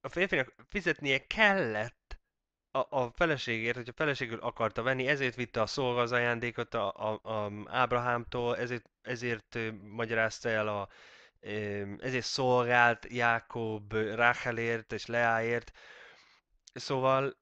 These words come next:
nem lehetett csak úgy, hogy, hogy, ö, b-, ahogy esik, úgy puffan, bum, aztán majd lesz valami.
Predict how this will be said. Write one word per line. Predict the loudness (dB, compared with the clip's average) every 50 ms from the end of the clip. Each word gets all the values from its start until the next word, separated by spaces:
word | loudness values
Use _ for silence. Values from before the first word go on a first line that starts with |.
| _ _ _ _ _ _ _ _ _ _ _ _ _
nem | -2 0 0 2 4
lehetett | 4 2 2 0 -4
csak | -4 -6 -4 -2
úgy, | -2 -2 -2 -2 -2
hogy, | 0 0 0 0 -2
hogy, | -4 -2 -2 -2 -2 -2 -2
ö, | -2 0 0 -2 -4 -6 -10 -16 -16
b-, | -16 -16 -14 -14 -14 -12 -2
ahogy | 2 2 4 4 2
esik, | 0 -2 -4 -6 -6
úgy | -6 -6 -6
puffan, | -4 -4 -4 -4 -2 -2 -2 -2 0
bum, | 0 0 0 2 2 2
aztán | 2 0 2 0 0 0
majd | 2 2 2 2 2
lesz | 0 -4 -4 -4
valami. | -4 -2 -2 -2 -4 -8